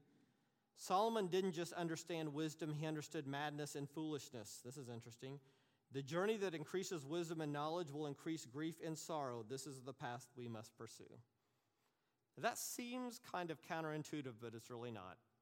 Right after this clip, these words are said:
So I will tell you this, and this is kind of the counseling thing. Those who grieve the best are the happiest.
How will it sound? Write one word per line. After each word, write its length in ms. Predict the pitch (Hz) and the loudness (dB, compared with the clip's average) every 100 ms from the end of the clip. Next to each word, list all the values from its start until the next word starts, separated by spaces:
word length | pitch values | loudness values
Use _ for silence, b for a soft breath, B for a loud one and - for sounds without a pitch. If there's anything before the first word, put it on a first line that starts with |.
| - | -14
So 60 | 117 | -10
I 60 | |
will 100 | 113 | -8
tell 160 | 110 113 | -8 -6
you 140 | 127 | -6
this, 320 | 123 101 - - | -6 -8 -10 -12
and 80 | 120 | -10
this 100 | 131 | -8
is 140 | 131 - | -10 -8
kind 140 | 123 | -10
of 80 | 110 | -8
the 60 | 117 | -10
counseling 440 | 123 110 - 80 76 | -10 -10 -12 -16 -16
thing. 200 | 80 87 b b b b b 123 | -16 -18 b b b b b -4
Those 320 | 147 165 180 196 | 2 4 4 2
who 120 | 170 | 0
grieve 460 | 135 156 151 135 | 0 0 0 0
the 80 | 143 | -4
best 420 | 131 127 123 - | -2 -4 -4 -6
are 140 | 117 117 | -8 -6
the 80 | 117 | -8
happiest. 560 | 107 98 101 95 - | -8 -12 -12 -12 -14